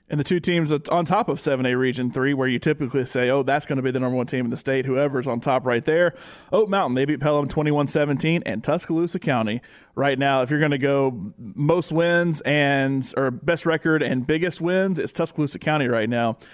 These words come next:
At this point in the season, Vanderbilt is on top of the S E C, and Tuscaloosa County is on top of seven A Region Three. I know it's only been a week or two in, in those two sports, but,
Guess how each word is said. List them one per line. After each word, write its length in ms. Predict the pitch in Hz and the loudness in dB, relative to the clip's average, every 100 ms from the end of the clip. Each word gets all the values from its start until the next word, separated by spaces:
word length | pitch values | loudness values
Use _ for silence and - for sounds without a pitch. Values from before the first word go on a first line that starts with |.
| - - | -20 -8
At 100 | 156 | -2
this 160 | 170 | -2
point 200 | - 175 | 0 -2
in 40 | 151 | -2
the 60 | |
season, 540 | 143 160 165 160 135 - | -2 0 0 -2 -4 -2
Vanderbilt 500 | 143 151 147 151 - | 0 2 2 0 0
is 60 | 135 | -4
on 100 | 127 | 0
top 180 | 147 | 0
of 60 | 139 | 0
the 100 | 139 | 0
S 200 | 143 143 | 0 0
E 80 | 139 | -4
C, 260 | 147 151 | -2 -2
and 80 | 139 | 0
Tuscaloosa 460 | 139 139 151 135 139 | -2 -4 -4 -4 -2
County 260 | 147 143 | 0 0
is 80 | 139 | 0
on 80 | 127 | -2
top 220 | 143 139 | -2 -2
of 80 | 127 | -2
seven 240 | 143 139 | -2 0
A 100 | 139 | 0
Region 300 | 135 139 135 | 0 0 -2
Three. 340 | 139 147 151 147 - - - _ | -2 0 0 -2 -6 -20 -20 _
I 60 | 143 | -2
know 80 | 135 | 0
it's 120 | 135 | 0
only 160 | 123 | 0
been 280 | 123 131 123 | 0 0 2
a 60 | 117 | 0
week 280 | 143 143 135 | 0 0 -2
or 80 | |
two 380 | 131 151 143 143 | -2 0 2 2
in, 140 | 135 135 | 0 0
in 240 | 139 139 | 0 0
those 180 | 139 131 | 0 0
two 180 | 151 139 | -2 -2
sports, 400 | - 143 135 - | 0 0 0 0
but, 280 | 117 110 | 0 0